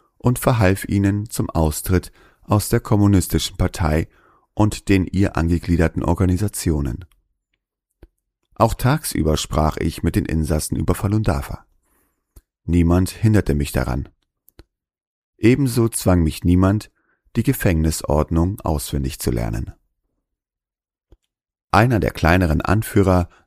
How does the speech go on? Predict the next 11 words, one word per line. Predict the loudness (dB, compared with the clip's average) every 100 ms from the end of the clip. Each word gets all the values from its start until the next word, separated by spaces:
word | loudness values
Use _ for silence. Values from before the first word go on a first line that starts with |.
| 0
rief | 2 2 0
auf | 0 0 0
dem | -2 2
Hof | 2 2 0
sogar | -2 0 2
regelmäßig: | 2 4 4 4 2 0 -4 _ _ _ _ _
"Falun | -2 0 2
Dafa | 2 2 0
ist | 0 0
gut. | 0 0 -2 _ _ _ _ _
Wahrhaftigkeit, | 0 2 2 2 -4 2 2 2